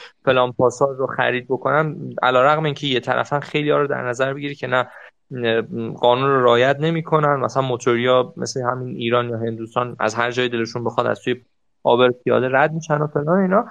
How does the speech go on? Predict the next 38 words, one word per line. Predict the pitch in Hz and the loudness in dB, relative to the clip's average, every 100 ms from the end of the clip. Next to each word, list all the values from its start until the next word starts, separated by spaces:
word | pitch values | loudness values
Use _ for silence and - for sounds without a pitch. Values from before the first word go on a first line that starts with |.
| - - _ 160 | -14 -20 _ 0
و | |
خب | 156 180 | 2 2
در | 165 160 | 2 4
نهایت | 156 160 185 | 4 4 4
براتون | 156 156 180 175 | 4 4 2 -2
شما، | 160 165 170 180 | -2 -2 -4 -6
اه، | 131 131 | -6 -6
پیش | 123 143 - | -8 -10 -8
بینی | 147 175 | -6 -4
می‌کنه | 180 180 175 | -2 0 0
که | 160 165 | -2 0
اوکی | 165 160 156 | 0 0 -2
اینجا | - 135 139 | -4 -2 -2
این | 147 147 | -2 -2
اتفاقات | 143 135 120 131 156 | -4 -2 0 0 -2
میفته، | 156 151 156 | -4 -4 -4
اینجا | 123 120 | -4 -4
اینجوری | 135 120 113 151 | -4 -4 -6 -6
می‌شه. | 202 208 220 220 - - - _ | -4 0 2 2 -4 -20 -20 _
اه، | 160 143 139 139 131 - _ _ 151 | 0 2 4 0 -4 -16 _ _ -4
خیلی | 160 160 | -2 2
راحت | 147 139 151 | 4 6 4
می‌تونین | 156 165 160 | -2 -4 0
ببینین، | 156 175 135 110 107 | 2 2 0 -4 -2
حتی | 131 156 | -2 0
اگر | 151 151 | 0 0
یه | 151 | -2
کامپیوتر | 151 131 120 131 160 | -2 -4 -4 -6 -4
داشته | 151 131 - | -4 -4 -4
باشین | 123 - 123 | -4 -4 -4
با | 123 | -2
یک | 123 117 120 | -2 -6 -8
رم | 127 117 131 | -4 0 0
و | 127 | -2
سی | - 117 | -10 -8
پی | 123 | -2
یو | 120 | 0
بالاتر، | 117 120 120 117 117 151 147 | 2 2 2 0 0 2 2